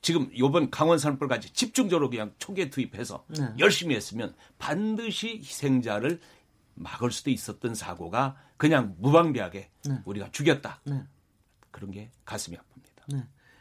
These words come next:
Speaker 2: 류인 본부장님은 특히 행정안전부에서 이 재난 안전관리에 대해서 총책임을 지시기 때문에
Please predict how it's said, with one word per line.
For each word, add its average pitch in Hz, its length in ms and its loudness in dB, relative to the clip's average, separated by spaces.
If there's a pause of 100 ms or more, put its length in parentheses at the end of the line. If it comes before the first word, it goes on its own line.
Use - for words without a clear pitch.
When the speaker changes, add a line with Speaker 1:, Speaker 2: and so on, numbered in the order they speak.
(160)
Speaker 2:
류인 262 380 6
본부장님은 240 840 2
특히 233 340 -4
행정안전부에서 180 1300 -2
이 143 580 -4
재난 196 720 -2
안전관리에 160 640 -4
대해서 135 240 -6
총책임을 214 600 -4
지시기 135 560 -10
때문에 139 440 -10